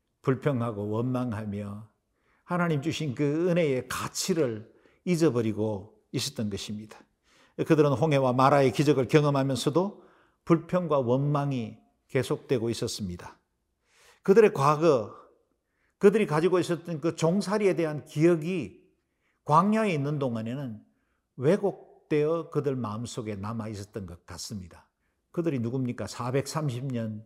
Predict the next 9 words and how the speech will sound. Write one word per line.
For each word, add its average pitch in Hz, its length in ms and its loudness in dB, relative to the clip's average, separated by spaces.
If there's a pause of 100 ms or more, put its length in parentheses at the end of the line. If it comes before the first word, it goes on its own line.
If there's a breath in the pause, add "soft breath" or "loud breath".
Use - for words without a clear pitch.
종살이 143 600 -2
한 135 200 -6
것입니다. 98 560 -8 (760)
설사 190 640 0 (720)
어쩌다 151 340 2
한 139 200 0
번씩 156 440 0
고기 160 240 6
가마에서 143 800 0